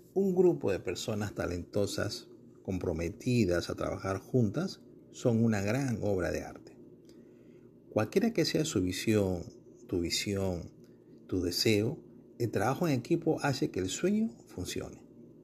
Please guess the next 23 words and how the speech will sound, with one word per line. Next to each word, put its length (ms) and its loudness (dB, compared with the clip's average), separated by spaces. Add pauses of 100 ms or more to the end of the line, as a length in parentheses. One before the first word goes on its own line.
(1120)
Trabajar 420 2
juntos 480 2
con 160 -4
otras 240 2
personas 720 -4 (680)
para 200 6
una 160 4
meta 240 2
en 80 -2
común 520 0 (440)
es 180 0
una 160 4
de 60 6
las 100 -2
experiencias 580 2
más 480 2
gratificantes 800 0
de 100 4
la 120 -2
vida. 340 -2 (400)
He 80 2
formado 600 4
parte 440 0